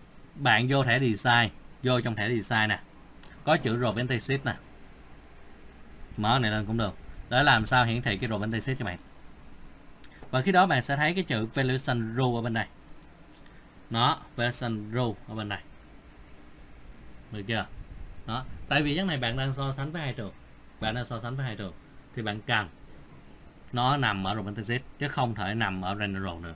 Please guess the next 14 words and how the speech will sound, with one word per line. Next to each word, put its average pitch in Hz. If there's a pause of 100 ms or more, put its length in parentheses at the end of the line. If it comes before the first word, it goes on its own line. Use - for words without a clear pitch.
(500)
Nó 147
General 127
nó 110
giống 135
như 156
một 113
cái 139
ô 120
bên 107
Excel 110
vậy 92
các 110
bạn. 98 (840)
Nó, 123